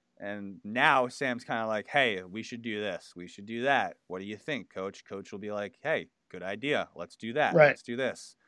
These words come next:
Speaker 1: And Sam's trying to, and Sam's starting to say, like, "This is what I'm good at. Let's do what I'm good at." What I'm not good at. Let's not do that. Um, and speaking of Sam, he did something that he hadn't done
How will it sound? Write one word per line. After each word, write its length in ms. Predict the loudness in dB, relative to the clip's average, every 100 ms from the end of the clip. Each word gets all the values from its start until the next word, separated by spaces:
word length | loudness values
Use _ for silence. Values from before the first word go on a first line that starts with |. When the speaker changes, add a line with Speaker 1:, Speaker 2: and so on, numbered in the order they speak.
| _ _ _ -20
Speaker 1:
And 100 | -4
Sam's 300 | -2 -2 2
trying 260 | 4 4
to, 100 | 2 -8 -12
and 120 | -12 -6
Sam's 300 | -4 -4 -8
starting 400 | -4 2 2 0
to 60 | -2
say, 300 | 4 4 6
like, 240 | 2 -2 _ -12
"This 140 | -10
is 60 | -4
what 100 | -2
I'm 100 | 0
good 160 | 2
at. 260 | 4 4 2
Let's 180 | -6 -8
do 100 | -4
what 80 | -4
I'm 100 | 0
good 160 | 2
at." 200 | 2 0 -8 _ _ _ _ -12
What 100 | -4
I'm 80 | 4
not 180 | 4
good 140 | 6 2
at. 240 | 2 2
Let's 160 | -6 -4
not 180 | -4 -4
do 120 | -6
that. 220 | -8 -10 _ _ _ _ _ -4
Um, 380 | 2 2 2 -2
and 180 | -4 -4
speaking 300 | -2 -2 -2
of 80 | -6
Sam, 400 | -2 -2 -2 -6 _ _ _ _ _ _ _ _ _ _ _ _ _ _
he 220 | -8 -6
did 200 | -2 -2
something 360 | 0 -2 -2 -2
that 80 | -2
he 60 |
hadn't 360 | 0 2 0 0
done 220 | 0 0